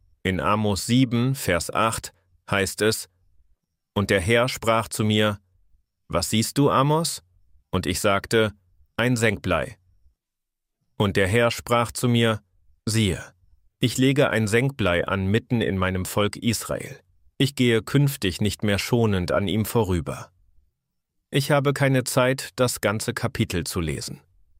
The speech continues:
Amos bittet Gott um Erbarmen und Vergebung, und Gott gewährte sie. Doch diesmal sagt Gott,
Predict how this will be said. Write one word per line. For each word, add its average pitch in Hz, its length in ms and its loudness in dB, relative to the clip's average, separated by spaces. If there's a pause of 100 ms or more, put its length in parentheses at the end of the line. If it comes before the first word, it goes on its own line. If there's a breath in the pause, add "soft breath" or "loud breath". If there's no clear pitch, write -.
(160)
Amos 131 480 0
bittet - 380 -2
Gott 117 260 2
um 101 160 -2
Erbarmen 104 600 0
und 90 200 -4
Vergebung, 101 680 0 (440 soft breath)
und 101 220 -2
Gott - 340 0
gewährte 87 480 -2
sie. - 260 -10 (720)
Doch 127 280 0
diesmal 127 480 2
sagt 110 380 0
Gott, 113 380 0